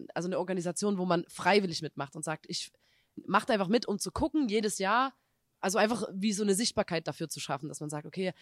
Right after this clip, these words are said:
hab ich jetzt erreicht oder nicht? Wenn du's nicht schaffst, wird dir nicht der Kopf abgerissen oder so, aber es geht einfach darum, dass sich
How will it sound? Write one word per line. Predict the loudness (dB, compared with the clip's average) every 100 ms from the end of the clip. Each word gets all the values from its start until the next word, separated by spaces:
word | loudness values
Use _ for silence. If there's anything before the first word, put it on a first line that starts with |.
| -4
hab | 0 2
ich |
jetzt | 2 2
erreicht | 2 4 2
oder | 0
nicht? | 0 2
Wenn | 0
du's | 0
nicht | -2
schaffst, | 4 4 4
wird | -2
dir | -2
nicht | -2
der | -4
Kopf | -2
abgerissen | -2 -4 -6 -4
oder | -2
so, | 0
aber | 4 4 2 -8
es | -6
geht | 2
einfach | 2 2
darum, | 0 0
dass | -2
sich | -4 -8